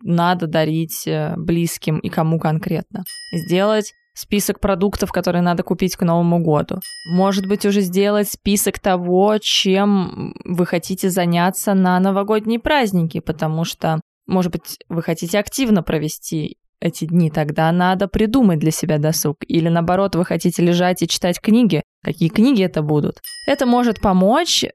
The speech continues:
если вы такой же, как и я, человек, который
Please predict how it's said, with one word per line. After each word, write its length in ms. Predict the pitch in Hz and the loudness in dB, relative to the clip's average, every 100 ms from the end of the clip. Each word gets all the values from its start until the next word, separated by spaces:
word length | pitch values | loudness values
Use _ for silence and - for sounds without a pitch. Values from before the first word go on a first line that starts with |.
| _ | _
если 300 | 165 208 - | -2 0 0
вы 200 | 180 214 | 2 2
такой 460 | 240 180 - 208 202 | 2 -2 0 0 2
же, 100 | 190 | 0
как 180 | 170 180 | 0 0
и 40 | |
я, 140 | 170 165 | 2 2
человек, 420 | - 170 202 349 - | 0 2 2 -2 -4
который 600 | 180 - 196 196 175 | -4 0 2 4 2